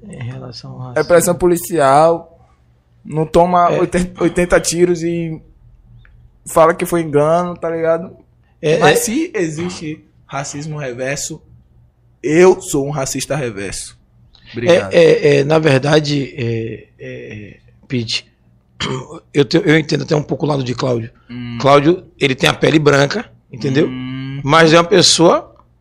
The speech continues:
Speaker 1: que vive na mesma classe que a gente, na mesma situação que a gente. E o, quando, às vezes, Cláudio, que tá assistindo a gente aí, talvez não consiga compreender o que ele tá dizendo,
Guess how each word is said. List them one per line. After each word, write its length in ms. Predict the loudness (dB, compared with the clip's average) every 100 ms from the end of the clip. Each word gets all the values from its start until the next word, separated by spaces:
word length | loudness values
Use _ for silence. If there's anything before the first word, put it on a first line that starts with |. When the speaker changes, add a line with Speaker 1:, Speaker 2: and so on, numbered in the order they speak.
| _ _ -6
Speaker 1:
que 140 | 0
vive 180 | 4 4
na 100 | 4
mesma 240 | 4 2 0
classe 540 | 2 4 4 4 0
que 120 | 0 0
a 60 |
gente, 520 | 0 0 -2 -2 -8 -12 -20 _ -2
na 80 |
mesma 160 | 4 4
situação 560 | 4 2 2 2 2 2
que 100 | 0
a 80 | 0
gente. 380 | -4 -8 -12 _ _ _ _ 0
E 640 | 2 4 4 4 4 0 -18 _ -8
o, 260 | -2 0 2
quando, 520 | 4 6 6 4 0 2
às 160 | 4
vezes, 180 | 4 2
Cláudio, 380 | 2 2 2 2
que 60 |
tá 60 | 0
assistindo 320 | 0 0 0
a 60 | 0
gente 240 | 0 2
aí, 200 | 2 2 -4 -10 0
talvez 260 | 4 6
não 100 | 4
consiga 300 | 2 2 2
compreender 560 | 2 2 2 2 2 2
o 100 | 2
que 120 | 4
ele 100 | 4
tá 120 | 6 2
dizendo, 500 | 2 2 2 0